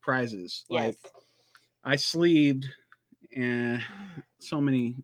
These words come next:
Speaker 1: Oak Island trading cards.
Speaker 2: Yeah, 'cause they all come in their
Speaker 1: Um,
Speaker 2: individual sleeves and
Speaker 1: Yeah,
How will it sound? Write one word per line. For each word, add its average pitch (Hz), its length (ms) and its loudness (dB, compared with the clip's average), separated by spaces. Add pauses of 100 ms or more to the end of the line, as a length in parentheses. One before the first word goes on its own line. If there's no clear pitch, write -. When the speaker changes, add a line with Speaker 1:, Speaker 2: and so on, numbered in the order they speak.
(120)
Speaker 1:
Oak 139 180 -2
Island 123 260 -2
trading 110 300 -2
cards. 95 340 -6
Speaker 2:
Yeah, 135 160 -4
'cause - 180 -16
they 170 80 -4
all 160 140 -2
come 170 160 -10
in 165 140 -4
their 160 100 -2
Speaker 1:
Um, 156 60 -4
Speaker 2:
individual 165 460 -12
sleeves 156 680 -16
and 143 300 -10
Speaker 1:
Yeah, 82 200 -12